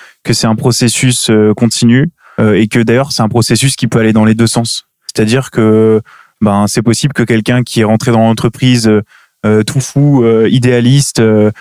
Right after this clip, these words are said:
euh, croyant qu'il allait travailler sur, euh, à résoudre des grands conflits, ben, se, se rencontre, euh, se, se rendre compte que finalement, ben, il y a aussi des tâches rébarbatives. Et voilà, petit à petit, ben, perdre cette, euh, cette saveur. Et à l'inverse, je pense que toute personne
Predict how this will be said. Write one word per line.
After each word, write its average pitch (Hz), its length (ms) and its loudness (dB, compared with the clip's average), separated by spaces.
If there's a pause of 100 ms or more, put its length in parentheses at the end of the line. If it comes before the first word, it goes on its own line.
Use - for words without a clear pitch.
(220)
euh, 107 100 2
croyant 123 340 0
qu'il 113 200 -2
allait 110 180 2
travailler 117 540 2
sur, 110 280 -2
euh, 107 160 2
à 104 180 0
résoudre 113 420 0
des 113 120 0
grands 113 180 2
conflits, 113 340 0
ben, 107 120 2
se, 110 260 0 (340)
se - 140 -2
rencontre, 117 460 2
euh, 110 400 2
se, - 200 0
se - 140 -2
rendre 113 180 2
compte 127 220 2
que 113 160 -2
finalement, 117 400 2
ben, 110 120 2
il 107 40 2
y - 20 2
a 107 40 4
aussi 107 200 0
des 123 100 0
tâches 117 200 -2
rébarbatives. 113 640 -2 (520)
Et 104 300 2
voilà, 107 240 0
petit - 300 -4
à 107 40 0
petit, - 240 -4
ben, 101 360 -2 (460)
perdre 123 220 -2
cette, 117 240 -2
euh, 107 240 2
cette 110 200 -2
saveur. 123 460 -2 (460)
Et 120 100 2
à 107 120 0
l'inverse, 131 300 0
je 135 60 -4
pense 143 180 -2
que 123 120 -2 (300)
toute 160 200 -4
personne 139 540 -2